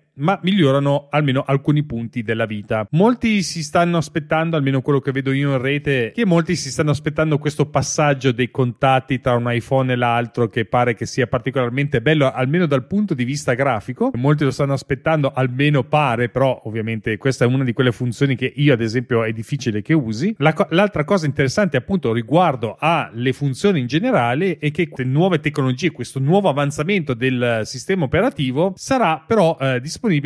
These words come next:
per l'hardware più recente di tre, quattro anni fa. Quindi abbiamo finito un po' il, diciamo, il momento bello in cui c'era, eh, il sistema operativo dei dispositivi iPad e, eh, dei,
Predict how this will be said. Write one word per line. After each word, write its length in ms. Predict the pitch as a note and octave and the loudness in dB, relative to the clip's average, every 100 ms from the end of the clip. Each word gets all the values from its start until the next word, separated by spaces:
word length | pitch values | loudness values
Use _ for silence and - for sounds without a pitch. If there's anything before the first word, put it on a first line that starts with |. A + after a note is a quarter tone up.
| D3+ | 0
per 480 | D3 C#3+ C#3+ C#3+ C3 _ | 0 2 2 0 -4 _
l'hardware 640 | C#3+ D3 B2 A2+ C3+ C#3 A#2+ | 2 2 2 0 2 2 0
più 180 | C3 | 0
recente 480 | B2+ B2 - A2+ A2+ | -2 -2 -2 -4 -4
di 200 | A#2 A2 | -4 -6
tre, 180 | - B2 | -2 0
quattro 320 | - A#2+ A#2 | 2 0 2
anni 240 | A2 G#2+ G#2 | 0 -2 -6
fa. 240 | A2 G2+ | -6 -4
Quindi 320 | - D3 B2 - | 2 2 2 -2
abbiamo 360 | C3 D#3+ E3+ | 0 2 2
finito 480 | D3+ E3 F#3+ E3 D#3+ | 0 -2 0 0 0
un 200 | D#3+ D#3+ | -2 -4
po' 380 | D3 F#3 F3+ D3+ - | -2 0 2 0 -4
il, 480 | D3+ D3+ D3 C#3 B2+ | -4 -2 0 0 0
diciamo, 340 | E3 E3 D#3 | 0 0 -2
il 140 | E3+ E3 | -2 -2
momento 480 | D#3+ D#3+ F#3 F3 D#3+ | 0 0 -2 0 0
bello 600 | E3+ E3 D3 F#3 G#3+ _ | 2 2 2 2 0 _
in 180 | C3 B2 | -6 -4
cui 320 | - C#3+ C#3 | -2 0 0
c'era, 760 | A2 - B2+ C#3 C3 B2 A#2 A2 - - F2+ | -2 -2 2 4 4 4 2 -2 -10 -20 -14
eh, 280 | - A2 G2 | -4 -4 -4
il 140 | A2+ A2 | -8 -6
sistema 400 | B2 - C#3+ C3+ | -6 0 2 4
operativo 720 | C3+ B2 A#2 D3+ C#3+ B2 A2+ | 4 2 2 2 4 4 2
dei 160 | G#2 | -2
dispositivi 640 | G#2+ G#2+ - A2 G#2 B2+ A#2 | -8 -10 -8 -8 -2 2 2
iPad 600 | G#2+ B2+ B2 A2 A#2 A2+ | 2 4 4 2 -2 0
e, 160 | A#2+ B2+ | 0 0
eh, 580 | G#2+ A2+ G#2+ G2+ G2 F#2 | 2 0 0 -2 -6 -10
dei, 460 | F#2+ A2 G2+ C#2+ | -6 -4 -4 -10